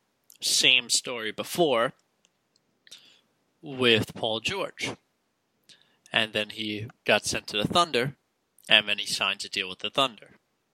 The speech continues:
With that in mind, though, if you're considering this, do you see Anthony Davis becoming a Laker in the future or going somewhere else?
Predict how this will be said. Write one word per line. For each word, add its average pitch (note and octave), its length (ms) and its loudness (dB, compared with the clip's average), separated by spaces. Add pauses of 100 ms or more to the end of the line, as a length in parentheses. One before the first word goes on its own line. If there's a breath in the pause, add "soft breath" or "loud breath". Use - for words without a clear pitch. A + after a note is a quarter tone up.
(3250 soft breath)
With F#3 220 0
that A3+ 220 8
in F#3+ 60 -6
mind, C3+ 300 0
though, - 180 -10 (720)
if D#3+ 240 12
you're F#3 340 -2 (1300)
considering A#2+ 520 4
this, - 360 -2 (1800 soft breath)
do C#3 120 -2
you C#3 60 2
see D#3+ 240 6
Anthony C#3+ 300 2
Davis C3 340 4
becoming A#2 380 -2
a G2+ 80 -4
Laker D3 640 0 (200)
in G3+ 100 -20
the F3 60 -2
future G#3 460 -6
or C#3 140 -10
going B2+ 260 -4
somewhere G#2 420 -4
else? - 360 -6